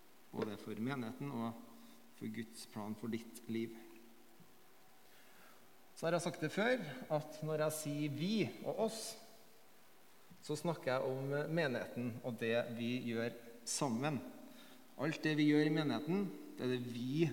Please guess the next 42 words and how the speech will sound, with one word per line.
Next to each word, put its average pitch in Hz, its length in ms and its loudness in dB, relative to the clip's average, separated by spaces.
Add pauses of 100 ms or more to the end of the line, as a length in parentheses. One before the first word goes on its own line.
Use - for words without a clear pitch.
(100)
som 135 240 -2
gjør. 104 200 0 (520)
Det - 80 -8
er 113 60 -4
ikke 147 100 2
jeg 127 240 4
eller 131 160 0
du, 208 220 4
men 120 180 2
det 117 80 2
er 110 80 -4
vi. 113 260 -2 (1500)
Når 120 80 -6
vi 123 80 0
har 135 200 -2
dåp 208 400 0 (140)
i 147 100 -2
menigheten, 160 540 0
så 143 100 -6
er 127 120 2
det 110 120 -4
vi 135 340 0 (1300)
som - 200 -8
er 117 180 0
med 107 260 -2 (120)
og 110 80 -6
fører 104 420 -4 (480)
det 117 100 -2
mennesket 110 600 -4 (280)
i 123 140 -2
dåpen. - 320 -2 (960)
Det - 60 -18
er 113 80 -12
ikke - 160 0
jeg 120 180 0
som 120 140 -8
forretter, 123 340 -2
eller 131 160 2
den 117 200 -2
personen 104 320 -8
som 110 160 -8
forretter, 139 420 -2